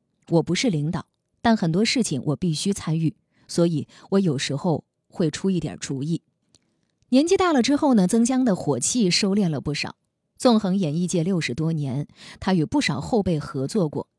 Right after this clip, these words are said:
曾经有人批评他好为人师，他在晚年呢，也反省到，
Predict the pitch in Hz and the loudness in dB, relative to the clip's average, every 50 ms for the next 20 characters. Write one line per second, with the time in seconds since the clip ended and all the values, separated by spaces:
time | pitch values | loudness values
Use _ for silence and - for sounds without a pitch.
0 | _ _ _ _ _ _ _ _ _ _ - - 226 254 330 381 381 302 190 156 | _ _ _ _ _ _ _ _ _ _ 0 2 2 4 2 0 0 2 2 2
1 | 156 156 185 - - 285 - 226 196 202 202 220 226 233 - - - - - - | 2 0 0 -2 -2 -2 0 0 0 0 0 0 -2 -2 -4 -10 -14 -6 -2 2
2 | 339 294 214 156 151 147 156 196 - 143 127 135 - - - 214 226 - _ _ | 2 4 2 2 0 0 -2 -2 -2 -2 -4 -2 -2 -2 -2 -2 -4 -6 _ _
3 | _ _ _ _ _ _ _ - - 254 285 285 247 220 175 160 156 151 151 185 | _ _ _ _ _ _ _ -2 0 2 2 2 2 2 2 2 2 0 2 2
4 | 214 208 190 185 185 180 175 165 120 113 - - 131 139 165 214 - 131 104 123 | 2 2 2 2 2 0 0 -2 -4 -4 -6 -8 -6 -4 -4 -2 -2 -4 -4 -4
5 | 147 131 | -6 -8